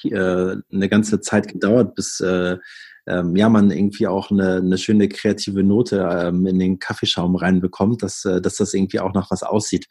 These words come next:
Äh, welchen Anteil hat, äh, diese kreative Milchaufschäumung, äh, vom Gesamterlebnis Kaffee?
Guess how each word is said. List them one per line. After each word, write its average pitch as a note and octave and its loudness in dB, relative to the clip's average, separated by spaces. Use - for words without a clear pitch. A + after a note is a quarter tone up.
Äh, G2+ 2
welchen C3+ 2
Anteil C3 0
hat, - -6
äh, G#2+ -2
diese G#2 0
kreative G#2+ 0
Milchaufschäumung, G#2+ 0
äh, G2+ 0
vom G#2 -2
Gesamterlebnis G#2 0
Kaffee? - -8